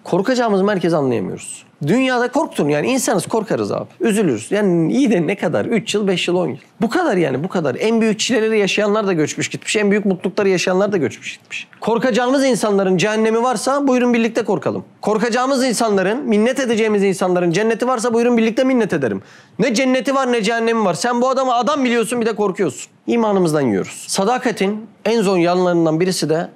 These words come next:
bazen doğru bildiğin şeyi ben söylersem doğru olmaz diye susmaktır. Oluyor insan hali, herkes kendi penceresinden bakıyordur. Bazen bazı olaylar yaşıyoruz bizler de yani. Dışarıdan cümle geliyor, iftirası gelir, fitnesi gelir.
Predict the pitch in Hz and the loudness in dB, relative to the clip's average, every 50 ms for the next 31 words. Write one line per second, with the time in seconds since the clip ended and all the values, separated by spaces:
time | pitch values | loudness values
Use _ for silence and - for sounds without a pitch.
0 | - - - 131 165 196 202 165 175 151 139 131 147 165 180 175 170 151 151 139 | -18 -10 -4 -2 -2 0 0 0 0 0 2 2 2 2 2 2 2 0 0 0
1 | 131 131 127 117 - - 156 156 131 131 156 175 - - _ - 175 202 190 143 | 0 0 0 0 0 0 0 0 0 -2 -2 -6 -12 -10 _ -2 -2 0 0 -2
2 | - - 160 170 185 170 143 - 151 127 123 127 151 160 156 143 135 139 147 156 | -2 0 0 2 2 0 -2 -2 -4 -2 0 0 0 2 2 2 0 0 0 0
3 | 151 135 123 131 135 123 127 - - - 123 110 - - - - - - 208 254 | 0 -2 -2 -2 -4 -4 -4 -8 -10 -8 -8 -8 -8 -10 -16 -10 -4 -2 0 0
4 | 370 277 190 185 185 - 247 233 208 160 143 139 156 175 165 - 175 - - 175 | 2 2 2 2 0 0 0 0 2 2 2 2 0 -2 -2 -4 -4 -4 -2 -2
5 | 175 175 160 - 165 151 143 143 127 120 - 156 139 131 120 117 - - 98 - | 0 0 0 0 -2 0 0 0 -2 -2 -2 -4 -2 -2 -2 -4 -4 -6 -6 -6
6 | - - - - - 220 254 233 226 180 165 196 208 185 180 180 165 165 156 156 | -8 -16 -12 -6 -4 -2 0 0 0 0 0 0 0 0 0 0 2 2 2 0
7 | 180 170 156 127 - - 117 104 107 104 120 117 123 147 147 123 113 98 92 - | 0 0 -2 -2 -2 -4 -4 -4 -4 -6 -6 -4 -2 -2 -2 0 0 -2 -2 -2
8 | - - - - - - - 294 - - 190 175 165 175 180 190 - - - - | -6 -8 -12 -18 -12 -6 -4 -4 -2 0 0 0 0 0 -2 -2 -6 -10 -18 -14
9 | - 247 180 190 185 175 160 156 147 139 139 139 135 131 - - 196 156 - 202 | -8 -4 0 2 2 2 2 2 2 2 2 2 0 0 -2 -2 -2 -2 0 0
10 | 185 170 156 - - 151 147 139 135 120 - 180 160 - 156 135 - 131 123 107 | 0 0 0 -2 -2 0 0 2 0 0 -2 -2 -2 -2 -4 -4 -2 -2 -2 0
11 | 101 98 98 - - | -2 -2 -6 -8 -18